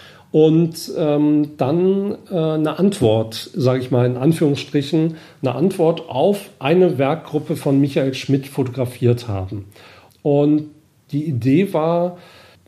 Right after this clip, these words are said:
am Anfang, dass diese Arbeiten der Schüler dann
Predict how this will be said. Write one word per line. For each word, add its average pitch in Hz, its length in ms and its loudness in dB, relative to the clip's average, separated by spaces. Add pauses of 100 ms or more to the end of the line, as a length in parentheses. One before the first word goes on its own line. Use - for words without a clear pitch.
am 147 160 2
Anfang, 180 600 0
dass 160 320 -2
diese 151 360 -4
Arbeiten 151 800 0
der 143 140 0
Schüler 165 380 0
dann 143 380 0